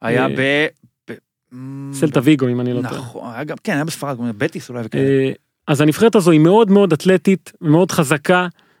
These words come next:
Speaker 2: אה, פחות טכנית, אה,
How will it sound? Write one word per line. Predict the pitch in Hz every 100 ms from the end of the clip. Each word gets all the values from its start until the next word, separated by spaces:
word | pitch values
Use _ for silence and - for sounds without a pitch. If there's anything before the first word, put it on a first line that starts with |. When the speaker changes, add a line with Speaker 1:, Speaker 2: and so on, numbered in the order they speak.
| -
Speaker 2:
אה, | 143 135 135 135 _ _
פחות | - 135 214 -
טכנית, | 208 - 214 220 - - _ _ -
אה, | 139 135 135 135 135